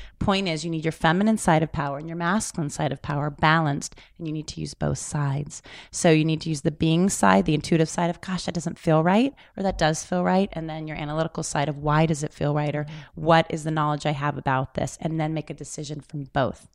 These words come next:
Speaker 1: So your power center needs to be both as well. We've been very tur-, turned off in our feminine side. So even I've,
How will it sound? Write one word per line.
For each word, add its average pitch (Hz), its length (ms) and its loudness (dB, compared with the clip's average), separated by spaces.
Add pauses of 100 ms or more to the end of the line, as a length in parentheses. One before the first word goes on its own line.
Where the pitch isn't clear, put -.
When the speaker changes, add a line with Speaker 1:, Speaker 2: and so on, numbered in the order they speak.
(260)
Speaker 1:
So - 140 -2
your 165 100 8
power 165 340 6
center 165 280 0
needs 147 320 -2
to 151 80 -10
be 143 140 0
both 131 480 2
as 139 120 -6
well. 139 360 -2 (360)
We've 156 120 2
been 156 180 6
very 175 260 10
tur-, 180 360 2 (160)
turned 156 260 0
off 139 220 2
in 156 80 0
our 143 80 -2
feminine 185 480 -4
side. 139 320 -2
So - 180 -2
even 160 240 0
I've, 156 160 2